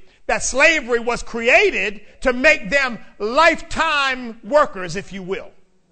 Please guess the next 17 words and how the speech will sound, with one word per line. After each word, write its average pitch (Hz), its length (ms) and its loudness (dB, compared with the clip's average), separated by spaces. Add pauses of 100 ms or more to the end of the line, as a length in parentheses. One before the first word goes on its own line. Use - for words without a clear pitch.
(400)
But 240 160 0
the 226 80 -4
first 349 380 6
to 247 80 -4
come 220 560 -6
were 240 140 2
indentured 240 600 -4
servants 311 600 -2 (240)
who 277 180 -2
worked 294 240 4
for 247 160 -2
a - 20 -6
time 269 360 -2
and 220 160 -8
got 240 200 0
their 226 120 -4
freedom. 139 340 -10